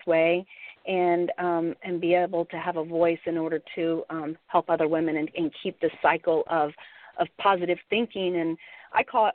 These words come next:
autosuggestion. And, um, you can autosuggest yourself, you know, whatever you want to in the morning. But if you autosuggest yourself that you're gonna be different, you're gonna be changed, you're gonna be free, you're going to walk in victory,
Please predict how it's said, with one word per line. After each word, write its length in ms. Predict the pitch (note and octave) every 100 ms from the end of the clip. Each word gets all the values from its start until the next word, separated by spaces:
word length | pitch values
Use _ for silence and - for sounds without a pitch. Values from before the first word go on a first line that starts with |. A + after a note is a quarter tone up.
| -
autosuggestion. 1000 | F#3 F#3+ - F3 F3 F3 - A3+ C4 B3+ _ _ _ _
And, 440 | - F#3 F3+ F3+ F3+ -
um, 380 | F#3+ F3+ F3+ -
you 160 | G3+
can 140 | G3+ F#3 -
autosuggest 680 | G#3 G3+ - F3+ G3 G3
yourself, 500 | F#3+ F#3 - G3 G#3+ -
you 160 | - G3
know, 100 | E3+
whatever 320 | F3+ G3 A#3
you 140 | B3 A#3+
want 240 | B3+ -
to 120 | -
in 80 | F3
the 60 | E3
morning. 400 | E3 D3+ C#3 - - - - _
But 100 | G#3
if 100 | F#3
you 120 | A#3+ -
autosuggest 680 | A#3 C4 B3+ A3 G3 G3+ -
yourself 400 | - G3 - G3
that 100 | -
you're 140 | - B3+
gonna 180 | B3+ A3+
be 220 | F#3 E3
different, 320 | G3 F#3 -
you're 120 | G3+
gonna 180 | A3+ A3
be 180 | F#3+ F3 - -
changed, 300 | A3 G#3+ F#3
you're 100 | A#3+
gonna 160 | A#3
be 140 | F3+ E3+ - -
free, 280 | G#3+ A3+ A3
you're 200 | G3+ A3
going 280 | A3+ A3 G3+ -
to 280 | G3 F#3 F#3+ - - -
walk 420 | F#3+ G#3 G#3+ -
in 220 | G3 F3
victory, 600 | F#3+ G#3 - G#3+ F#3 E3+